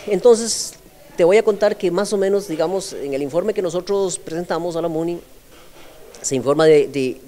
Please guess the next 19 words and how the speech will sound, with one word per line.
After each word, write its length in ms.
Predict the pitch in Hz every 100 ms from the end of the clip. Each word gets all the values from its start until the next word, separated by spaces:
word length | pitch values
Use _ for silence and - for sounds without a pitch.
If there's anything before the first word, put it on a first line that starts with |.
| 131
de 260 | 135 135
un 460 | 135 156 170 175 - - -
aporte 640 | 139 - 170 160 - 180 180 - - - - - - - - - -
como 240 | 143 131
de 100 | 127
veintitrés 460 | 123 120 120 139 147
millones 320 | 156 135 151
de 80 | 143
colones 420 | 120 123 135 - - - -
a 100 | 120
ese 160 | 135
campo 260 | 143 160 160
ferial. 280 | 160 175 131 - - -
Sin 320 | - 202 226
embargo, 540 | 240 226 220 208 233 233 - - - - - - - -
anda 260 | 156 185 196
por 200 | - 165
los 100 | 135
veinticinco 680 | 135 131 123 165 175 185